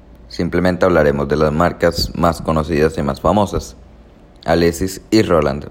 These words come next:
porque son las que yo mismo considero que tienen mayor calidad y pues son las más competitivas en este mercado.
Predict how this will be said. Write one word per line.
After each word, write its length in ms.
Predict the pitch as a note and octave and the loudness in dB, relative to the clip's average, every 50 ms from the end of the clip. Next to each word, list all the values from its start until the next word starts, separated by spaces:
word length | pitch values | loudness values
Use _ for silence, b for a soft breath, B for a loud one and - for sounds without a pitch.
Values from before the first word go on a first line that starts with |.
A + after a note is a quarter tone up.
| - - | -14 -6
porque 260 | - D#2+ - - E2 | -6 -6 -4 -4 -8
son 200 | D#2+ - D#2+ D#2 | -4 -4 -2 -2
las 120 | D2+ D2+ D2+ | -2 -2 -2
que 160 | - D2+ C#2 | -6 -6 -2
yo 200 | C#2 E2+ E2+ D#2 | 2 0 2 2
mismo 360 | D#2+ E2+ E2 D#2 D#2 D#2+ D2+ | 0 -2 -2 0 -2 -2 -2
considero 600 | - E2 D#2+ D#2 - F#2+ F#2 E2+ D#2+ E2+ E2+ - | -2 -4 -6 -4 -2 0 2 2 2 2 0 0
que 100 | - - | -4 -6
tienen 380 | D2+ - D2+ D2 D#2 D#2+ D#2 D2+ | -4 -4 -4 -2 -2 -4 -4 -4
mayor 280 | D2+ C#2 C#2 C#2 - | -2 -2 -2 -2 -2
calidad 420 | - D#2+ E2+ E2+ E2 D#2+ D#2+ D#2+ - - B B B B B B B - - - - | 0 0 2 4 4 4 2 2 -2 -12 B B B B B B B -20 -20 -8 -4
y 120 | A2 G#2+ | -4 -4
pues 300 | - - - F2+ E2+ E2 | -2 0 0 0 0 2
son 160 | - F2 D#2+ | 0 -2 2
las 120 | D#2 D#2 D#2+ | 2 2 2
más 240 | E2 E2+ E2 - | 4 2 2 2
competitivas 600 | - E2+ D#2+ E2 - - - - D#2 E2 E2 E2 | -2 -2 -2 -2 -4 -4 -4 0 2 2 2 2
en 100 | - E2+ | 0 -4
este 220 | D2+ D2 - - D2 | -4 -6 -4 -6 -4
mercado. 520 | D2 D2 C#2+ - - F2 C#2 C#2 C2+ - | -4 -4 -2 0 2 2 2 2 -2 -4